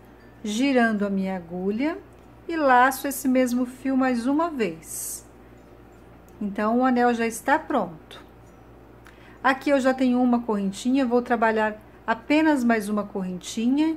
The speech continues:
Então, fiquei aqui com duas correntinhas, que equivale a um ponto alto. Quem está acostumado a trabalhar três correntinhas, pode trabalhar três correntinhas. Então, aqui eu já tenho duas correntinhas, que equivale ao meu primeiro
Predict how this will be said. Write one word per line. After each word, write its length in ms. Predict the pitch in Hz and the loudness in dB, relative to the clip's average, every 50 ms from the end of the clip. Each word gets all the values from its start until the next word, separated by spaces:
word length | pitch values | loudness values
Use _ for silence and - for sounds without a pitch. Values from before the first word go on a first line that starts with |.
| - - | -4 -6
Então, 240 | 214 190 240 226 | -2 0 0 0
fiquei 400 | 233 247 240 240 247 233 233 226 | 2 0 -4 0 0 0 0 0
aqui 220 | 226 226 - 240 220 | -2 -4 -4 -8 -6
com 160 | - 233 220 | -4 -4 -4
duas 300 | 202 196 202 202 196 202 | -2 -2 -4 -4 -4 -4
correntinhas, 800 | - 226 208 226 233 240 233 - 302 302 320 349 381 381 - - | -6 -4 -2 0 -2 -2 -2 -2 0 0 0 0 -4 -6 -8 -8
que 100 | - 302 | -6 -6
equivale 460 | 285 277 - 269 254 269 254 254 254 | -6 -6 -4 -2 2 4 4 4 4
a 40 | 247 | 2
um 140 | 254 262 247 | 0 0 -2
ponto 340 | - 277 277 277 - 311 302 | 0 -2 -2 -2 0 0 0
alto. 320 | 240 185 175 - - - - | 0 0 -2 -4 -10 -14 -8
Quem 180 | - 262 269 285 | -2 0 0 0
está 300 | 294 294 - - 262 254 | 0 -2 -2 2 2 2
acostumado 680 | 254 254 - 294 311 302 - 339 320 294 247 233 214 220 | 2 2 -2 -4 -4 -4 -6 -2 0 2 2 2 2 0
a 40 | 220 | -4
trabalhar 460 | 220 226 214 214 214 208 202 202 196 196 | -2 -4 -2 0 0 0 -2 -2 -4 -4
três 300 | - 226 240 247 247 247 | 2 4 4 4 4 -2
correntinhas, 920 | - - 226 196 196 185 180 - - 240 247 269 302 320 311 - - - - - - - - - - - - | -6 -8 -6 -4 -4 -4 -6 -6 -2 0 2 2 2 2 0 -2 -10 -14 -16 -20 -20 -20 -20 -20 -20 -10 -2
pode 280 | - 214 214 208 214 - | 0 2 2 2 0 -2
trabalhar 520 | - 233 226 226 226 226 226 233 233 233 | 0 0 2 2 2 2 2 0 0 -2
três 300 | - 240 220 214 220 220 | -4 -2 -2 -2 -4 -4
correntinhas. 1080 | - - 262 262 294 311 294 - - 220 180 160 151 156 165 - - - - - - - - - - - - - - - - - - - - - - - | -4 -2 0 0 0 -2 -4 -8 -10 -10 -10 -10 -10 -14 -16 -14 -14 -12 -12 -14 -16 -18 -20 -20 -20 -20 -20 -20 -20 -20 -20 -20 -20 -20 -20 -18 -8 -6
Então, 260 | 214 208 254 226 233 | -4 0 0 2 2
aqui 240 | 226 226 233 - 233 | 0 -2 -2 -4 -2
eu 100 | 214 202 | -2 0
já 120 | 208 208 | -2 -2
tenho 440 | 208 - - 208 208 202 196 180 - - - - - - | -4 -4 -6 -4 -4 -4 -4 -6 -10 -14 -20 -20 -18 -14
duas 360 | 196 180 202 196 196 196 196 | -10 -6 -2 -2 -2 -2 -4
correntinhas, 760 | - 202 180 180 185 180 - - - 262 277 302 311 302 302 | -8 -8 -8 -8 -8 -10 -10 -6 -2 0 0 0 0 -2 -4
que 100 | - 226 | -6 -8
equivale 420 | 208 - 220 185 196 202 196 196 196 | -6 -6 -6 -4 -2 -2 0 0 -2
ao 40 | |
meu 140 | 196 190 190 | -2 -4 -6
primeiro 400 | 190 - 202 190 190 190 185 185 | -6 -8 -6 -6 -6 -6 -8 -10